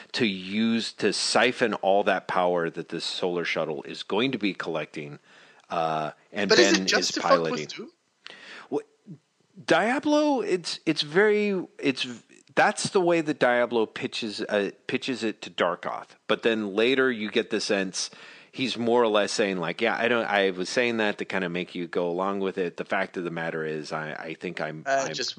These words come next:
Speaker 2: I just want it for the sake
Speaker 1: Yeah,
Speaker 2: of
Speaker 1: I
Speaker 2: it.
Speaker 1: just, I just want the incredible power that's in this. Uh, and I
Speaker 2: Uh,
Speaker 1: gotta,
Speaker 2: but
Speaker 1: yeah. Mm-hmm.
Speaker 2: And anyway, to get back to the, the active plot, Ben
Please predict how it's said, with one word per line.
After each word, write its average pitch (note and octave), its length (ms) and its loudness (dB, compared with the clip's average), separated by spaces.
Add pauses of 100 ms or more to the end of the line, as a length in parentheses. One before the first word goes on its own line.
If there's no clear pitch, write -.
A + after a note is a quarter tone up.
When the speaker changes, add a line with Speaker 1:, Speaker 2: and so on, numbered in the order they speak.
Speaker 2:
I B2 80 4
just A#2 180 -6
want G2+ 180 -2
it G2 80 -10
for - 100 -16
the - 60 -16
sake - 180 -4
Speaker 1:
Yeah, B2+ 100 6
Speaker 2:
of G#2 60 4
Speaker 1:
I - 20 4
Speaker 2:
it. A2 80 0
Speaker 1:
just, B2 260 -2
I A#2+ 160 4
just A#2+ 200 -2
want A2+ 200 4
the A2 140 2
incredible A2 540 0
power F#2+ 460 2
that's E2+ 260 -6
in F#2+ 200 -10
this. D2+ 300 -10 (420)
Uh, A#2+ 960 0 (300)
and E3+ 440 -6
I A3+ 80 4
Speaker 2:
Uh, - 180 6
Speaker 1:
gotta, C4+ 80 2
Speaker 2:
but G#3+ 460 2
Speaker 1:
yeah. A3 120 -2 (640)
Mm-hmm. D#3+ 320 -6
Speaker 2:
And C3+ 280 2
anyway, D#3+ 480 2
to - 80 -14
get D#3+ 180 2
back C#3+ 220 2
to C#3 140 -10
the, A2+ 340 -8
the A2+ 360 -10
active B2 320 -2
plot, A2 380 -4
Ben D3+ 480 0